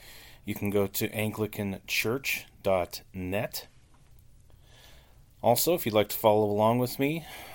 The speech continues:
I have a link posted below for daily office twenty nineteen dot com, and that will feature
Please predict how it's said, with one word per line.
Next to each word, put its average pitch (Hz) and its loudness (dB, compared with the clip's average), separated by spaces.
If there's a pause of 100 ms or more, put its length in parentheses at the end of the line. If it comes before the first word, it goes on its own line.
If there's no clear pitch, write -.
(140)
I 98 -2
have 98 -2
a 98 0
link 117 -2
posted 113 0
below 107 2
for 95 -2
daily 120 -2
office - 0
twenty 127 -4
nineteen 113 -4
dot 98 -6
com, 87 -8 (580)
and 101 0
that 120 4
will 123 2
feature 110 -4